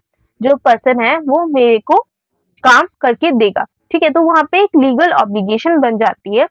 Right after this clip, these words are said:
तो वो हमारा, वो contract form होता है, ठीक है। Then उसके बाद हमारा next point है, all agreements are not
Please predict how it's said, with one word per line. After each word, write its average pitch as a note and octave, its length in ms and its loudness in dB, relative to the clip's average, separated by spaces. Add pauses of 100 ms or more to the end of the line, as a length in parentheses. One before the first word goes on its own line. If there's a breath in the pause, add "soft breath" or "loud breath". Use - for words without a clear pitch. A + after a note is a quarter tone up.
(960)
तो D4+ 140 4
वो C#4 200 2
हमारा, A3+ 360 0 (480)
वो B3 160 -2
contract G#3 680 -2
form G3+ 200 0
होता - 280 -6
है, - 80 -10 (300)
ठीक D#4 140 -4
है। C#4 100 -2 (440 soft breath)
Then G4 200 2
उसके F4 200 -10
बाद F4 180 2
हमारा E4+ 240 -2
next B3+ 360 -4
point C#4 260 -6
है, F4 120 0 (360)
all D#4+ 180 4
agreements D4 480 2 (160)
are C#4 140 0
not E4+ 120 0